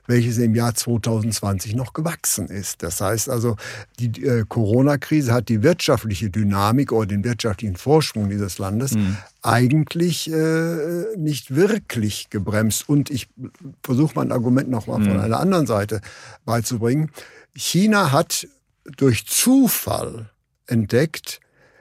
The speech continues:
Speaker 1: wie stark beispielsweise die Blockade seiner Häfen und die, äh, Störung, äh,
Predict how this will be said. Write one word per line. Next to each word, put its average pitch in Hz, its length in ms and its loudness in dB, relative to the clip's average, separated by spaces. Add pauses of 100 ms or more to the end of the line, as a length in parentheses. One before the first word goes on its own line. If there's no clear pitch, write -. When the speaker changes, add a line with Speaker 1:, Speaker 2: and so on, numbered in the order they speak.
(120)
Speaker 1:
wie 117 200 4
stark 147 880 2
beispielsweise 123 600 2
die 107 120 0
Blockade 123 640 0
seiner 113 640 2
Häfen 143 320 -6 (260)
und 123 480 0
die, 113 220 0
äh, 117 200 -2
Störung, 147 760 2 (340)
äh, 123 280 2